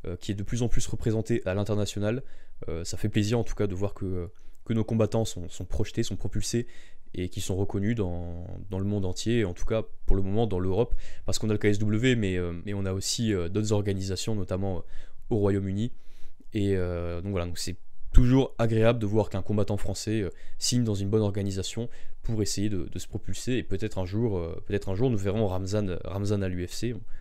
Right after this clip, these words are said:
on sait pas, c'est possible. Euh, j'ai hâte aussi de voir, euh,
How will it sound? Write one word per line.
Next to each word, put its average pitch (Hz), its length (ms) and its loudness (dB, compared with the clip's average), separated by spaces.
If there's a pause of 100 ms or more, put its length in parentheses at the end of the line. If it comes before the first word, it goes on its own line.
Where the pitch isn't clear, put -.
(180)
on - 40 -8
sait - 120 -2
pas, 113 140 -2
c'est - 120 -6
possible. 101 380 -2 (540)
Euh, 50 100 -6 (220)
j'ai 107 160 -4
hâte 101 160 4
aussi 104 220 0
de 98 60 -4
voir, 95 400 0
euh, 85 320 -6